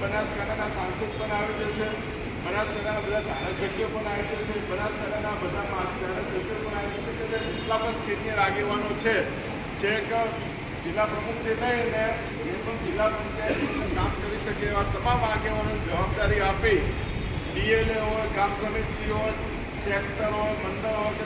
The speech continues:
તાલુકા જિલ્લા કમિટી સુધીનું સારી રચના થાય એના માટેનો પ્રયત્ન કરશો. બીજા બધા વાત કરશે. હવે એટલું વિનંતી કરું, જેનું પણ નામ આપો, બધા સો ટકા હોનારું આપજો.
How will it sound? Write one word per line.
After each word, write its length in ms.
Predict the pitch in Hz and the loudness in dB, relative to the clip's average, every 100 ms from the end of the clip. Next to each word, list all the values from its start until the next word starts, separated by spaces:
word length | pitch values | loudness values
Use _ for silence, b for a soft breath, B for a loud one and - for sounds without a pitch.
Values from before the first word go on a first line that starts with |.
| 214 | -2
તાલુકા 400 | 370 214 - - | 0 0 0 0
જિલ્લા 280 | 359 359 392 | 0 0 0
કમિટી 460 | 392 381 - 415 - | 0 -2 -2 -2 -2
સુધીનું 380 | 370 185 196 - | -2 -2 -2 -2
સારી 240 | 165 170 | 0 0
રચના 380 | 381 180 - 185 | 0 0 -2 -2
થાય 180 | 190 185 | 0 0
એના 100 | 370 | 0
માટેનો 400 | 170 165 175 175 | -2 -2 -2 -2
પ્રયત્ન 560 | - 156 156 - 180 - | -2 -2 -4 -4 -4 -2
કરશો. 280 | 214 208 165 - - - - - | 0 0 0 -2 -4 -6 -6 -2
બીજા 220 | 196 202 | 2 2
બધા 280 | 190 202 196 | 4 2 4
વાત 240 | 190 190 - | 2 0 -2
કરશે. 320 | 214 - 220 220 220 - - 147 143 - | -4 -2 0 0 -2 -4 -4 -4 -4 -4
હવે 240 | 151 196 196 196 - - 156 - - 196 | -4 -2 -2 0 -2 -2 -4 -4 -4 -4
એટલું 260 | - 233 | -2 -2
વિનંતી 420 | 220 220 - 226 220 | -2 -2 -4 -4 -4
કરું, 260 | 214 220 - | -2 0 0
જેનું 340 | 180 190 220 | 0 0 -2
પણ 260 | 214 214 202 | -2 -2 0
નામ 260 | 202 202 196 | 0 2 4
આપો, 300 | 202 214 208 | 4 2 0
બધા 280 | 185 196 185 | 0 0 0
સો 220 | 190 196 | 0 0
ટકા 380 | 208 202 196 208 | 0 0 0 2
હોનારું 560 | 196 190 180 196 196 185 | 2 2 0 0 0 2
આપજો. 340 | 185 - - | 2 2 2